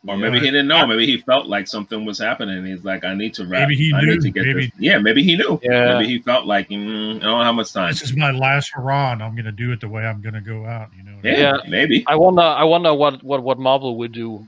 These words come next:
Speaker 4: It's, it's, uh, I believe
Speaker 3: To be
Speaker 4: there are
Speaker 3: honest, I think they're gonna, they're gonna somehow, they're probably gonna kill him off or something somehow in justice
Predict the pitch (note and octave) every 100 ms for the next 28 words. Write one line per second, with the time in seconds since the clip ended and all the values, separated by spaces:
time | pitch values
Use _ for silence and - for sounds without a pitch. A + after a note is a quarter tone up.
0 | A2 A#2 - B2+ A#2 - - - - -
1 | C#3 B2 A#2+ A#2 - A#2 B2+ C3 C3+ C3
2 | - C#3 B2+ B2+ B2 B2 - C3+ C#3 -
3 | F3+ F#3 - C#3+ D#3+ D#3 D3 C#3 C#3 C#3
4 | C3+ C#3 A#2+ - C#3+ C3 A#2+ B2+ A#2+ A#2
5 | - D3 F3+ F3 C3 B2+ A2 A#2+ A#2 A2
6 | G2+ - _ _ _ _ _ _ _ _
7 | - C#3+ C#3 C#3 B2+ G#2+ A#2 A#2+ G#2 G#2
8 | - A#2 A#2+ A2+ - A2 A#2+ A#2+ B2 B2+
9 | B2+ - G#2+ G2+ F2+ E2+ - G#2 G#2+ -
10 | A2+ - -